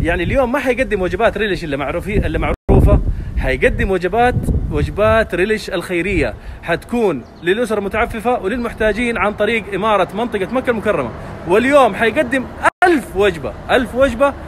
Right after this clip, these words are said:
للجنة السقاية والرفادة التي يترأسها الأستاذ محمد مهدي الحارثي والأخوان معاه مصلح المحمادي والأخ محمد الإدريسي. حتشوفوا إن شاء الله بعد كم تقريبًا دقيقة أو نص ساعة أو ساعة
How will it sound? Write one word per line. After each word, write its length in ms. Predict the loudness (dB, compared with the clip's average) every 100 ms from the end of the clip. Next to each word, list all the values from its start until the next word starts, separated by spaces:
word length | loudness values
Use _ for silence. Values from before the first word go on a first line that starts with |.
| -6
للجنة 380 | 0 2 4 0
السقاية 400 | -4 -8 2 4
والرفادة 500 | 4 2 2 0 0
التي 260 | -2 -2 0
يترأسها 600 | -2 -2 -2 -2 0 0
الأستاذ 380 | -2 0 2 0 -2 -18 -14
محمد 340 | -8 -4 -2 -2
مهدي 240 | -2 -2
الحارثي 480 | 0 4 4 2 -6 -10 -20 -18 -4
والأخوان 640 | 2 4 4 2 2 4
معاه 240 | 2 2 2
مصلح 500 | 0 -4 -4 -4 -2
المحمادي 640 | -2 -2 -2 0 0 0
والأخ 540 | 0 0 0 -2 -4 -12
محمد 300 | -6 -4 -2
الإدريسي. 480 | -2 -2 -4 -4 -10 -8 -4 -2 -4 -8 -8
حتشوفوا 480 | -4 -2 0 2 2
إن 80 | 2
شاء 260 | 4 4
الله 120 | 4
بعد 340 | 4 4 4 2 -4 -20 -20 -20 -20 -20 -16 -16 -6 2
كم 300 | 2 2 -4 -12 -18 -6
تقريبًا 360 | -2 2 2 2
دقيقة 600 | 0 0 0 0 -2 -2
أو 180 | -4 -2
نص 220 | -2 -2
ساعة 360 | 2 4 6 6
أو 120 | 2
ساعة 380 | 2 4 6 4